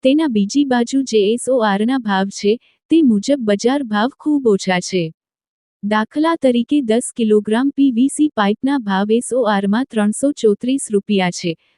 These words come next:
તો બીજી બાજુ બજાર ભાવ એચ પાઇપના એકસો ઇઠ્યોતેર રૂપિયા છે અને એસ્ટિમેટ એસ ઓ આરના ભાવ મુજબ પૂરેપૂરા ભરવામાં આવે છે. આટલો મોટો ફેરફાર આ કોને ફાયદો કરાવવા માટે છે?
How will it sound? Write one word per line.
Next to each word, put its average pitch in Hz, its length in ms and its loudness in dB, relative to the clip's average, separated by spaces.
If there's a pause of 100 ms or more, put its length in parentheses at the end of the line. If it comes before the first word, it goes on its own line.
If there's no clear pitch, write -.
(140)
તો 302 100 2
બીજી 220 380 0
બાજુ 240 360 -2
બજાર 226 400 -2
ભાવ 202 300 -2
એચ 254 220 0
પાઇપના 226 440 0
એકસો 214 340 -2
ઇઠ્યોતેર 214 580 0
રૂપિયા 202 400 0
છે 175 240 -4 (360)
અને 277 200 0
એસ્ટિમેટ 269 680 0
એસ 233 220 0
ઓ 254 80 2
આરના 220 380 0
ભાવ 202 280 -2
મુજબ 240 480 0
પૂરેપૂરા 233 560 0
ભરવામાં 208 580 0
આવે 185 220 0
છે. 202 220 -2 (340)
આટલો 285 400 0
મોટો 247 340 0
ફેરફાર 240 540 -2
આ 254 100 -2
કોને 226 320 0
ફાયદો 202 460 0
કરાવવા 269 520 0
માટે 185 360 0
છે? 180 340 -4